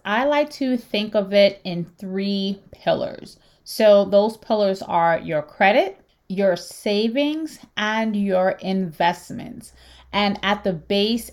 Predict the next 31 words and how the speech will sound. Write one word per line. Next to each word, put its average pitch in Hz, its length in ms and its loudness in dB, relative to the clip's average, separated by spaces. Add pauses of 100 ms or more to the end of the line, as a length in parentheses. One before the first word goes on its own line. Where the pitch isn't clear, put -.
and 196 240 -4
foundation 196 920 -4
of 180 200 -4
your 175 140 -2
success 233 920 -2
is, 190 160 -2
of 180 120 -4
course, 240 440 -2
going 202 300 2
to 208 120 -8
be 190 480 -4
your 170 600 0 (220)
budget. - 520 -6 (580)
So 220 500 4
always 285 320 4
keep 320 340 -6
that 208 320 0
in 208 120 -2
the 202 100 0
back 185 340 -2
of 180 140 -2
your 180 100 -2
mind 240 600 0
when 185 340 -4
you 185 280 -8
are 233 540 2
looking 190 640 -2
to 185 540 -4
set - 480 0
your 160 420 -2
goals. - 460 -2